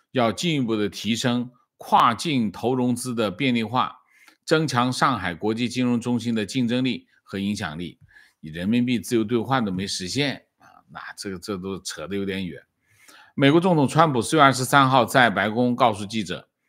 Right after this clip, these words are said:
美国政府正在积极和中国进行贸易谈判，并且渴望达成公平的协议。记者就问他，“那你什么时候会降低关税呢？”川普就回答说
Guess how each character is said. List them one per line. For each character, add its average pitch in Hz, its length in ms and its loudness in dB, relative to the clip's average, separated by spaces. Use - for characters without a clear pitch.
美 120 200 4
国 139 80 4
政 165 200 2
府 113 80 -4
正 156 160 -2
在 139 160 4
积 143 240 -6
极 127 200 -2
和 117 120 -2
中 123 200 -2
国 110 100 0
进 117 200 -2
行 110 140 -2
贸 113 180 2
易 101 40 -2
谈 92 200 -6
判， 110 300 -2
并 139 160 -2
且 104 300 0
渴 92 240 -6
望 120 260 2
达 101 220 -4
成 110 320 -4
公 123 200 -2
平 110 200 -2
的 104 100 -2
协 92 220 -6
议。 117 300 -4
记 147 180 -4
者 120 120 2
就 110 120 0
问 131 200 4
他 92 340 -8
，“那 151 120 0
你 135 140 2
什 113 160 -2
么 135 80 2
时 135 100 0
候 127 60 2
会 117 160 0
降 120 220 0
低 113 80 -2
关 120 200 0
税 131 220 -2
呢？” 95 280 -6
川 117 220 -2
普 101 60 -4
就 95 140 -4
回 98 160 -4
答 90 180 -2
说 101 360 -8